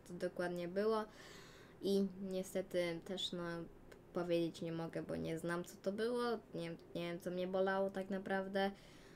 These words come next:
Ogólnie nie, nie zmartwiłem się tym, ponieważ bolało mnie to, no, jeszcze mało, dlatego nie poszłam ani do lekarza, nic, bo myślałem, że sam przejdzie to. Ogólnie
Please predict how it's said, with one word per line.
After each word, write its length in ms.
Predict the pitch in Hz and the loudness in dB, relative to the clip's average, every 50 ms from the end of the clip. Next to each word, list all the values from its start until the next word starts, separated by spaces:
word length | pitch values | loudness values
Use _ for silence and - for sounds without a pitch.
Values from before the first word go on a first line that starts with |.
| - - - | -6 6 8
Ogólnie 680 | 269 294 277 269 285 285 269 269 254 247 247 247 269 247 - - - - - - - - - - - - - - - - - - - - - | 10 10 10 10 10 12 12 12 12 10 10 8 6 4 0 -8 -18 -18 -18 -18 -18 -18 -18 -18 -18 -18 -18 -18 -18 -18 -18 -20 -18 -8 -4
nie, 440 | 190 196 208 220 220 220 220 220 214 202 - - 180 175 175 175 185 170 165 - | 0 2 4 6 6 6 6 4 2 -2 -6 -6 -6 -6 -2 0 0 2 2 2
nie 200 | 170 185 202 208 | 2 2 2 4
zmartwiłem 640 | 202 196 180 190 - - - - 202 185 180 180 185 | 4 4 2 2 0 -4 0 4 6 6 6 6 4
się 180 | - - 180 | 0 -2 -2
tym, 260 | 196 - 262 311 330 | 0 2 0 0 2
ponieważ 400 | 311 269 254 247 233 226 214 196 | 4 4 4 6 6 4 4 2
bolało 340 | 190 185 175 180 185 185 185 | 2 4 4 4 6 4 2
mnie 160 | 180 180 180 | 2 2 0
to, 120 | 180 - 180 175 175 165 - - - - - - - - - - - - | 0 0 0 2 2 0 -2 -4 -10 -16 -20 -20 -20 -20 -20 -20 -14 -6
no, 240 | - 165 165 165 170 - - - - - - - - - - - - - | -4 -2 0 -2 -2 -4 -8 -18 -20 -20 -18 -10 -8 -8 -8 -8 -4 0
jeszcze 360 | 175 185 - - - 220 208 | 0 2 2 4 6 6 8
mało, 480 | 220 214 190 180 156 143 156 - - - - - - | 10 10 10 10 8 6 4 2 0 -4 -10 -10 -6
dlatego 840 | 190 175 175 180 - - 180 190 185 185 185 185 180 180 175 170 | -2 -2 -2 -2 0 0 0 4 6 8 8 8 6 4 2 2
nie 360 | 170 175 175 175 180 180 180 185 | 2 0 0 0 2 2 0 0
poszłam 380 | - 190 185 - 202 185 185 | 0 -2 -2 0 -2 0 2
ani 180 | 185 185 185 180 | 2 2 2 4
do 80 | 185 | 4
lekarza, 480 | 180 180 180 180 - 180 170 175 180 170 | 4 4 4 2 0 0 0 0 0 0
nic, 240 | 170 170 175 185 185 | -2 -2 -2 -2 -2
bo 120 | 190 170 | -2 0
myślałem, 400 | 170 170 170 - - 170 170 165 | 0 0 -2 -2 0 0 0 0
że 80 | 165 170 | 0 -2
sam 280 | - - 190 180 180 | 0 0 0 0 0
przejdzie 520 | 175 - - - 202 180 175 165 151 156 143 | -2 -2 2 6 8 8 8 6 4 0 0
to. 200 | - - 147 147 - - - - - - - - - - - - - - - - - - - - - | 0 -2 -6 -6 -8 -12 -18 -18 -20 -20 -20 -18 -18 -18 -18 -20 -20 -20 -18 -18 -18 -18 -8 4 12
Ogólnie 600 | 277 302 285 262 294 285 277 269 262 262 285 | 12 12 12 12 12 12 12 12 12 12 12